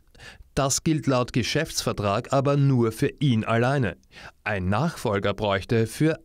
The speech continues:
alles die Zustimmung des Jovida-Clans, allem voran schon, um Konzernboss zu werden. Gut möglich, dass die Thailänder eigene Pläne für eine künftige Ausrichtung und Führung von Red Bull haben.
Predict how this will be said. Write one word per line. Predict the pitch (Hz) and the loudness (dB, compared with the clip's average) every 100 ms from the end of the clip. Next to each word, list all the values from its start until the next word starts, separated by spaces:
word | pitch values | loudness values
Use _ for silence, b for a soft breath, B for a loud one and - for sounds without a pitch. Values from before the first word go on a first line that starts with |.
| _ | _
alles | 135 120 90 82 - - | -2 0 0 -2 -6 -4
die | 117 | -4
Zustimmung | 95 - 190 190 180 151 151 156 | 0 2 2 2 0 2 2 2
des | 147 143 | 0 0
Jovida-Clans, | 135 110 120 131 147 98 - 113 92 87 - - B B - | 0 2 0 0 -2 -2 -2 -2 0 -2 -4 -6 B B -4
allem | 117 92 | 0 0
voran | - 98 98 120 | 0 0 2 0
schon, | 147 147 143 - | 0 0 -2 -4
um | - 131 131 | -2 0 0
Konzernboss | 160 160 - 131 113 117 110 110 - | 0 0 0 0 2 0 0 0 -2
zu | - 160 | -2 0
werden. | 156 156 110 87 - _ _ B B B B | 0 0 -2 -6 -12 _ _ B B B B
Gut | - 208 | 0 2
möglich, | 175 185 131 107 - | 4 4 2 -2 0
dass | 110 104 | -2 0
die | 117 | -2
Thailänder | 95 107 104 135 135 135 131 143 | 0 0 0 2 2 0 -2 0
eigene | 127 113 107 | 0 2 2
Pläne | 101 120 110 101 98 | 2 0 2 2 0
für | - 120 | 0 0
eine | 110 110 | 0 0
künftige | 104 151 151 - 160 151 | 0 0 0 -2 -2 0
Ausrichtung | 110 120 - 123 104 - 104 98 | 0 0 0 -2 -2 0 -2 2
und | 101 107 | 0 0
Führung | - 143 131 98 95 | 0 0 2 2 0
von | - 110 104 | 0 -2 0
Red | 95 - | -2 0
Bull | 127 127 | 0 2
haben. | 127 135 104 82 | 2 0 0 -6